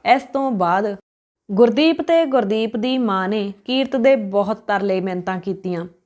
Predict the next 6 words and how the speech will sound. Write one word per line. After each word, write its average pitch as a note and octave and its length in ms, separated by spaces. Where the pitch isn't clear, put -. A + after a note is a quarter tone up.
ਉਸ C#4 140
ਦੇ D#4 180
ਕੋਲੋਂ D4+ 280
ਮਾਫ਼ੀ A#3 420
ਵੀ A3+ 100
ਮੰਗੀ F3+ 500